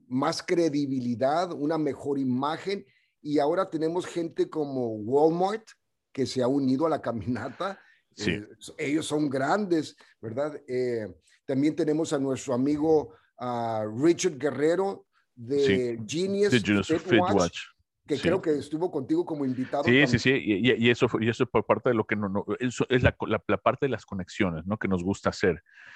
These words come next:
Speaker 2: eh, cómo conectar esos puntos, decir, "Wow, espérate, ustedes dos tienen que hablar, o ustedes tres, y, y, y aquí tenemos que hacer algo", y,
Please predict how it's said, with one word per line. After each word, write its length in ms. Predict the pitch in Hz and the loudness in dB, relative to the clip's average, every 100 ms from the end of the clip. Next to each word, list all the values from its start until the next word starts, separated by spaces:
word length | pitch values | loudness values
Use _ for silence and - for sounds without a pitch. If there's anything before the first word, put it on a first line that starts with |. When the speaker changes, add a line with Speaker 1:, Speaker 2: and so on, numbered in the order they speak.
| - - | -20 -4
Speaker 2:
eh, 100 | 85 | -2
cómo 300 | 101 104 104 | 2 2 2
conectar 440 | 110 101 - 104 | 2 2 2 2
esos 260 | 107 101 - | 2 -2 -8
puntos, 400 | - 110 104 110 | -4 -2 0 0
decir, 280 | 101 - 92 | 0 -4 -6
"Wow, 340 | 92 120 120 | -4 0 0
espérate, 400 | - - 110 - | 0 0 0 -2
ustedes 260 | 92 117 110 | -2 0 2
dos 160 | 110 - | 0 -4
tienen 260 | 104 101 | -4 -4
que 120 | 101 92 | -2 -2
hablar, 320 | 87 85 80 - | 0 -4 -6 -6
o 120 | 92 | -6
ustedes 420 | 92 110 107 104 | 0 2 2 0
tres, 400 | - 101 98 - - | 0 2 2 -2 -4
y, 80 | 95 | -4
y, 440 | 90 82 80 90 | -2 -4 -4 -4
y 80 | 87 | -4
aquí 180 | 92 110 | -2 -4
tenemos 380 | 104 110 104 101 | 0 0 0 -2
que 100 | - | -4
hacer 240 | - 104 | -2 2
algo", 300 | 107 110 170 - - - - _ - | 2 2 -2 -4 -20 -20 -20 _ 0
y, 320 | 127 120 113 | 2 6 6